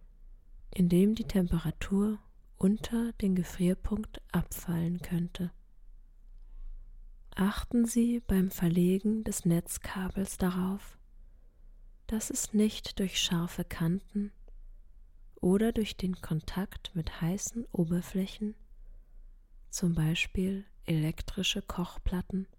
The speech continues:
beschädigt werden kann. Anschluss des Gerätes. Vergewissern Sie sich, dass die Netzspannung mit der auf dem Typenschild angegebenen Spannung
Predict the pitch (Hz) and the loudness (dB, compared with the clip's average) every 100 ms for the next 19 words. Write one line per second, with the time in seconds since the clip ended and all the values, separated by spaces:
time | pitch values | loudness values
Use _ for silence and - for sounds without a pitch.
0 | - - - - - 240 - - 165 165 | -20 -20 -20 -18 -6 -4 -2 0 2 0
1 | 160 175 165 160 165 170 - 170 165 - | -2 -4 -4 -2 -4 -6 -6 -6 -6 -10
2 | - - - - - - - - - - | -16 -18 -20 -20 -20 -20 -20 -20 -18 -20
3 | - - - - - - - - 180 190 | -20 -18 -16 -16 -18 -20 -16 0 2 4
4 | - - 226 233 - - - - - - | 2 0 0 0 -6 -14 -18 -20 -12 -4
5 | 196 - - 226 170 156 - 180 170 - | -4 -2 0 2 4 2 0 -6 -6 -10
6 | - - - - - - - - - - | -18 -20 -20 -20 -20 -20 -20 -20 -20 -20
7 | - - - - - - - - - - | -20 -20 -20 -20 -20 -20 -20 -20 -20 -20
8 | - - - - - 180 180 175 160 190 | -20 -20 -20 -20 0 2 6 4 4 2
9 | - 226 220 - 214 - 226 - - - | 2 2 0 -2 -6 -2 -4 -4 -16 -20
10 | - - - - - 185 - 165 156 165 | -20 -20 -20 -10 -4 -4 2 6 6 6
11 | - - - 196 208 220 226 240 - 185 | 4 0 2 2 4 2 -2 -6 -2 0
12 | 170 - 170 - - - 156 - - 202 | 2 2 2 2 -4 -4 -6 -4 0 0
13 | 247 233 - 240 - 175 175 190 190 190 | 0 0 0 0 0 2 2 2 0 0
14 | 190 202 202 196 - 185 180 185 | 2 2 2 -2 -2 0 2 0